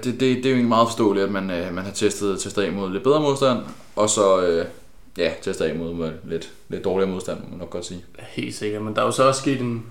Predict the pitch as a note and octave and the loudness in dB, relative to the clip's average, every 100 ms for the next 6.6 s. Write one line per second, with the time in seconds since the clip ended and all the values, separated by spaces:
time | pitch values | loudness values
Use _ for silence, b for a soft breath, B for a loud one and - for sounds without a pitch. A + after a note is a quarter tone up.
0 | - - A#2+ C#3+ B2 A2 G#2+ - A2+ - | -14 -8 -2 2 2 0 -6 -8 -8 -4
1 | B2 A2+ A#2+ - - - - C#3+ C#3 C3 | -2 -2 -4 -8 -12 -10 -4 2 4 4
2 | A#2 G#2+ G#2+ G#2+ A#2 G#2+ - A2 A2+ A2+ | 4 2 -2 -2 -2 -2 -2 -2 -2 -2
3 | G#2+ G#2 G#2 G#2 G#2 A2 A2+ A2 G2+ A2+ | -2 -2 -2 -4 -6 -4 -2 0 -2 -4
4 | A2+ A2 G#2+ A2 A2 - A2+ A#2+ C3+ B2+ | -6 -6 -4 -6 -6 -6 -2 0 0 -2
5 | A2 A2+ G#2+ G#2+ A#2 A2 A#2 A#2 A#2+ A#2+ | -8 -6 -4 -6 -6 -2 0 0 -2 -6
6 | B B B - A2 | B B B -2 -2